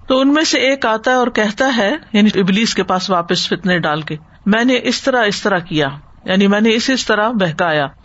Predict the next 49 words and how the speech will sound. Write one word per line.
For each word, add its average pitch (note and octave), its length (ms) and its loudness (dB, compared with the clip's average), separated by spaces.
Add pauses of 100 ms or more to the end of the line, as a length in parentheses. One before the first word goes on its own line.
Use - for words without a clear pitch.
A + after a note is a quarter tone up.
تو C#4 120 2
وہ C#4+ 80 4
کہتا، C#4+ 260 0
"تم D4 180 -2
نے C#4+ 100 0
کوئی C#4+ 120 0
بڑا A#3 200 0
کام A3 280 0
نہیں A3 120 0
کیا۔" D3+ 280 -2 (400)
پھر C4+ 140 0
ان C#4 120 2
میں D4 120 2
سے D4 120 -2
ایک C4+ 140 0
اور C#4 180 2
آتا C4 260 0
اور B3+ 80 2
کہتا A#3+ 320 -2
ہے، B3+ 60 2
"میں B3 120 2
نے A#3+ 100 2
فلاں B3+ 340 0
آدمی B3 320 0
کو B3 180 0
اس - 180 -2
وقت C4 220 -2
تک C4+ 200 -4
نہیں A#3+ 180 2
چھوڑا G#3+ 340 0 (180)
جب A#3 160 0 (140)
تک C4 260 -2
اس - 300 -2
کے D4 180 0
اور G#3+ 220 -2
اس G#3+ 240 -2
کی A3+ 160 -2
بیوی A#3+ 380 0
کے C#4 120 0
درمیان G#3 420 0
جدائی F#3+ 340 2
نہیں G3 140 4
ڈلوا E3 420 0
دی، E3+ 60 -10 (320)
ان G#3+ 100 4
کو A3+ 100 0
الگ G3+ 260 0
کر D#3+ 160 0
دیا۔" C#3+ 240 -4